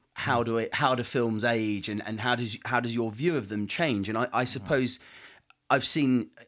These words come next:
Speaker 1: as you've said, I've seen more films like that. I've seen films, you know, with, with, with a powerful message.
Speaker 2: Yeah.
Speaker 1: So I, I still, it really s-, did grab me, and particularly that, that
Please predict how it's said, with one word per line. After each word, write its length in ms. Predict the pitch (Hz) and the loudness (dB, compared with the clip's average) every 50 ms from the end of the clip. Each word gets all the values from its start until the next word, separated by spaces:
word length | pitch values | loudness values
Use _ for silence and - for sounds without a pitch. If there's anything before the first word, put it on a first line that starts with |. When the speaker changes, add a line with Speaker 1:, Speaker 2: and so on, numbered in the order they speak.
| _ | _
Speaker 1:
as 180 | - 135 131 123 | 0 0 0 0
you've 140 | 139 135 127 | -4 -4 -4
said, 240 | - - 190 139 113 | -2 0 2 2 2
I've 120 | 107 104 | 0 -2
seen 220 | - - 135 131 | 0 2 4 4
more 180 | 131 131 117 113 | 4 4 2 0
films 420 | - - - 131 120 117 113 104 | -2 -2 -2 0 0 0 0 -2
like 400 | 110 113 123 131 135 127 - - | -2 0 0 0 0 0 -4 -6
that. 240 | - 123 110 104 - - | -4 -2 -2 -2 -2 -4
I've 140 | 107 104 | -6 -8
seen 320 | 104 - - 123 113 107 104 | -6 -6 -4 -4 -2 -4 -6
films, 500 | 98 - - 123 113 107 107 104 104 110 | -8 -4 -4 -2 0 0 0 -2 -2 -2
you 60 | 113 | -4
know, 120 | 107 101 | -4 -4
with, 260 | 101 104 113 104 - - | -4 -4 -6 -8 -8 -10
with, 260 | 110 113 110 104 101 _ _ | -8 -6 -6 -6 -8 _ _
with 200 | - 120 131 123 | -2 -2 0 0
a 80 | 117 107 | 0 -2
powerful 540 | - - - 131 117 117 104 - - 113 107 | -2 -2 0 2 2 2 0 -2 -8 -6 -4
message. 720 | 110 127 127 123 - - 92 60 60 60 - - 120 120 | -2 -2 -2 -4 -4 -6 -8 -10 -12 -14 -10 -8 -6 -4
Speaker 2:
Yeah. 200 | 120 107 95 87 - - - | -4 -4 -4 -6 -10 -12 -4
Speaker 1:
So 140 | - - 165 | 0 2 2
I, 180 | 190 - - 262 | 2 2 0 0
I 40 | 269 | 2
still, 500 | 254 - - - 294 254 240 220 190 - - - - - | 0 0 0 0 0 0 0 0 -4 -6 -10 -20 -20 -4
it 180 | - 180 190 190 | 0 0 0 2
really 280 | 208 254 262 247 233 | 0 0 2 2 0
s-, 180 | 190 - - - | 0 0 -4 -6
did 360 | - 170 156 165 180 151 127 | -6 -4 0 0 0 0 0
grab 300 | - 160 175 185 180 - | 0 2 2 2 2 0
me, 280 | 113 104 85 - 80 73 | -2 -8 -8 -8 -10 -8
and 120 | - 117 | -6 -4
particularly 480 | 139 - - - 226 - - - 160 135 | -4 -2 0 0 0 0 0 -2 0 2
that, 240 | 117 127 123 - 117 | 2 2 2 2 2
that 220 | 135 127 - - | 0 0 0 -4